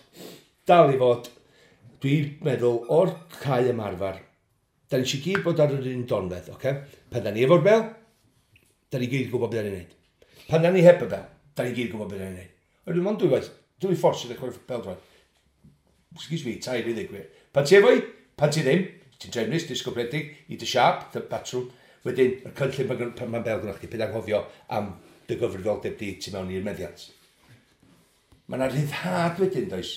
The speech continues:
i tima ni. Oherwydd gynnwch chi Ampero Joe Allen, reit wrth ymyl ar Amddiffyn,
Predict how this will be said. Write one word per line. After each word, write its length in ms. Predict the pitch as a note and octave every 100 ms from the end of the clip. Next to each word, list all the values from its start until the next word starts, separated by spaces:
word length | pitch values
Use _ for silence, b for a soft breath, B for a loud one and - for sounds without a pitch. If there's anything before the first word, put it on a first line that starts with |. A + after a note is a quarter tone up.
| - A2+
i 80 | G#2 -
tima 320 | - A2+ F2+
ni. 160 | F#2 E2+ - b b b -
Oherwydd 320 | G#2+ G#2+ A2+
gynnwch 200 | A#2 -
chi 80 | A2+
Ampero 320 | D#3+ E3 D3+
Joe 200 | - A#2+ F#2+
Allen, 220 | F#2+ F#2+
reit 220 | F3 -
wrth 80 | G#2+
ymyl 140 | F#2 F2+
ar 80 | F2+
Amddiffyn, 380 | F#2+ - G2